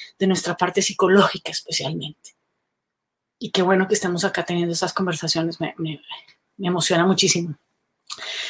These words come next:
Demetrio, bueno, Demetrio que me sa-, nos saluda en Perú, mira, aquí te, te vemos todos, Demetrio, muchas gracias. Eh, mira, tenemos una compatriota, Pepita Peña Herrera, desde Lima, qué maravilla.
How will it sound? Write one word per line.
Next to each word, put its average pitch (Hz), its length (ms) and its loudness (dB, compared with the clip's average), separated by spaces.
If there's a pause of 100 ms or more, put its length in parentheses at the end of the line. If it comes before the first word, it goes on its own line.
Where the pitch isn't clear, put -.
(120)
Demetrio, 190 920 6
bueno, 185 240 2
Demetrio 190 500 4
que 247 120 4
me 202 100 6
sa-, 190 140 0
nos 180 140 -2
saluda 180 460 4 (280)
en 180 160 2
Perú, 214 260 8
mira, 202 300 6
aquí - 240 -14
te, 185 340 -4
te 175 120 -6
vemos 165 260 -2
todos, 202 180 4
Demetrio, 185 380 0
muchas 185 240 0
gracias. 202 560 6 (440)
Eh, 175 560 6 (200)
mira, 254 480 6
tenemos 196 340 4
una 233 340 6 (240)
compatriota, 196 680 4
Pepita 185 420 -4 (460)
Peña 208 340 10
Herrera, 214 460 8
desde 170 240 4
Lima, 240 320 6
qué 180 100 -4
maravilla. 202 720 4